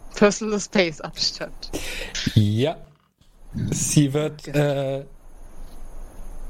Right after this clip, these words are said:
Speaker 2: nichts zurückrufen oder so, sondern einfach nur stehen bleiben, sich so seitlich drehen und dich angucken, während du näher kommst.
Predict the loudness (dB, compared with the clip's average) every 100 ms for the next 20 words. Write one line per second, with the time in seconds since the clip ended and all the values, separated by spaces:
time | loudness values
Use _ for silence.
0 | 8 8 8 -2 4 4 4 0 0 0
1 | 2 2 2 0 0 0 0 2 4 4
2 | 2 2 2 0 0 -2 -4 2 4 6
3 | 6 4 2 0 0 -2 4 6 6 2
4 | 0 -2 -2 -2 2 0 2 2 2 2
5 | 2 2 2 2 0 0 2 0 -2 -2
6 | -4 -6